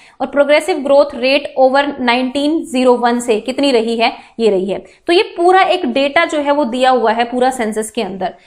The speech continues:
तो आप इसको या तो स्क्रीनशॉट ले लें या फिर जैसे भी अपने नोट मेकिंग जरूर कर लेना।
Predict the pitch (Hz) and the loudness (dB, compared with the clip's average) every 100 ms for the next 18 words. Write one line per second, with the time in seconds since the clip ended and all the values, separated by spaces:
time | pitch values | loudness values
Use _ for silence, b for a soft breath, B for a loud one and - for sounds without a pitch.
0 | b - 254 254 269 - 277 254 247 262 | b -2 0 0 -6 -4 0 0 0 -4
1 | - 247 262 277 262 262 262 269 - 226 | -6 -4 -2 -2 -2 -2 0 0 0 0
2 | 226 226 247 254 277 233 226 226 220 269 | -2 0 -2 -2 -2 -2 -2 -4 -6 -4
3 | 262 208 202 196 185 185 | -2 -2 -2 -4 -4 -8